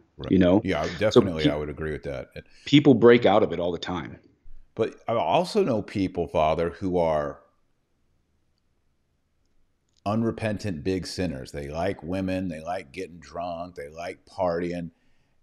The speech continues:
Speaker 1: and, uh, they're not gaslighter, narcissistic people.
Speaker 2: That's right.
Speaker 1: Um, and so that's kind of another, I, it's kind of confusing to me that you have these people who are living flagrant lives, they're not going to confession, but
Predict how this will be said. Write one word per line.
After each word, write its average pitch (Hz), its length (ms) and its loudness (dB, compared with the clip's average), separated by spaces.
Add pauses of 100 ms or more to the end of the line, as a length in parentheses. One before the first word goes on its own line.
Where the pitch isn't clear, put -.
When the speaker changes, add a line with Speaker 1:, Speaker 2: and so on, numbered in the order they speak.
(160)
Speaker 1:
and, 87 440 -4
uh, 80 340 -4
they're 95 180 -4
not 98 640 -2
gaslighter, 87 840 -2
narcissistic 80 720 -10
people. - 400 -20 (640)
Speaker 2:
That's 98 240 -2
right. 92 300 2
Speaker 1:
Um, 85 300 -2
and 90 120 -8
so 113 120 -4
that's 117 200 -2
kind 147 160 0
of 117 100 2
another, 107 460 0
I, 92 80 -6
it's 98 180 -8
kind 110 200 -4
of 90 60 -8
confusing 101 500 -6
to 85 120 -20
me 73 200 -16
that 71 140 -16
you 80 80 -18
have 92 160 -6
these 87 140 -14
people 90 400 -10
who 82 200 -4
are 78 260 -4 (520)
living 104 420 0
flagrant 107 880 -2
lives, 85 420 0
they're 82 100 -4
not 95 260 -2
going 95 220 0
to 87 80 0
confession, 85 800 -4
but 85 360 -2